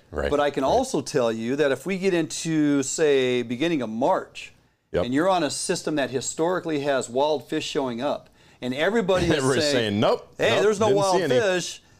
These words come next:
Speaker 2: they're gonna go, "We're in trouble.
Speaker 1: Yeah, we need to shut it down
Speaker 2: We
Speaker 1: right
Speaker 2: need
Speaker 1: now.
Speaker 2: to shut it down." They're either really late, or the ones
Speaker 1: Yeah.
Speaker 2: that are going to eventually show up, we need every single one of them to hit the gravel. We cannot,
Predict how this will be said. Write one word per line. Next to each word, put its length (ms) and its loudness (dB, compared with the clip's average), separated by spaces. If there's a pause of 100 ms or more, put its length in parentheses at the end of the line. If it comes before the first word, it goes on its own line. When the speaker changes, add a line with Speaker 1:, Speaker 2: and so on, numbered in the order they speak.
(140)
Speaker 2:
they're 200 2
gonna 180 2
go, 420 2 (680)
"We're 200 2
in 60 0
trouble. 440 -2
Speaker 1:
Yeah, 140 2
we 100 0
need 140 0
to 60 -2
shut 200 0
it 80 -4
down 180 -4
Speaker 2:
We 60 0
Speaker 1:
right 60 2
Speaker 2:
need 60 2
Speaker 1:
now. 100 -2
Speaker 2:
to 60 -2
shut 160 2
it 80 -4
down." 300 -2
They're 140 2
either 180 2
really 300 2
late, 400 0
or 320 2
the 100 -4
ones 320 0
Speaker 1:
Yeah. 120 0
Speaker 2:
that 120 -16
are 240 2
going 240 0
to 80 -4
eventually 340 -2
show 280 0
up, 160 -2
we 140 -6
need 280 -4
every 240 0
single 300 -2
one 160 2
of 80 0
them 200 -2
to 80 -8
hit 200 -4
the 40 -6
gravel. 460 0 (240)
We 100 -8
cannot, 760 -2